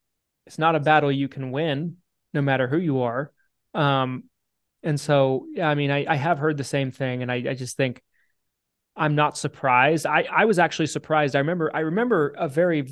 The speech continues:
vivid memory thinking even a couple of years ago that I was shocked at how many agencies were using Medicare in their name, 'cause I was always taught that that was a no-no. Um,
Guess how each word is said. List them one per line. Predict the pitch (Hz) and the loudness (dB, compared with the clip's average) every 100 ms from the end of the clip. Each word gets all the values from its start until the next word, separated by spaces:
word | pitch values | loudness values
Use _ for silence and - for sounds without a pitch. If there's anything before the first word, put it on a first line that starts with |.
| 170 | -14
vivid | 143 156 151 135 | -2 2 4 2
memory | 135 156 147 131 | 0 -2 -2 -4
thinking | - 147 139 127 131 _ - - | -4 -4 -4 -6 -8 _ -18 -12
even | 185 156 143 | -8 -4 -4
a | |
couple | 143 147 135 | -2 -2 0
of | 131 | 0
years | 135 165 | 2 2
ago | 139 131 123 | 2 2 2
that | 131 - _ _ _ | 0 -4 _ _ _
I | 147 143 | 2 2
was | 135 | 2
shocked | - - 170 160 - | -4 4 6 6 2
at | 139 | -6
how | - 143 151 | -4 -2 0
many | 147 139 - | 0 -2 -2
agencies | 151 139 139 139 127 | -4 -2 -4 -4 -4
were | 127 | -4
using | 123 131 143 131 123 | -2 0 0 -2 -2
Medicare | 131 139 - 127 117 - | 0 0 0 -2 -2 -4
in | 143 | -8
their | 120 113 | -6 -8
name, | 123 151 - - _ _ _ - | -6 -6 -6 -14 _ _ _ -2
'cause | 139 | 4
I | 143 | 6
was | 156 - | 6 4
always | 160 160 143 - | 2 2 0 -4
taught | - 139 127 - | -4 -2 -2 -6
that | 156 - | -12 -4
that | 135 127 | -4 -2
was | 156 | -2
a | 127 | -2
no-no. | 120 127 139 - _ _ _ _ _ _ | -4 -6 -8 -12 _ _ _ _ _ _
Um, | 160 139 127 120 | 0 0 0 -4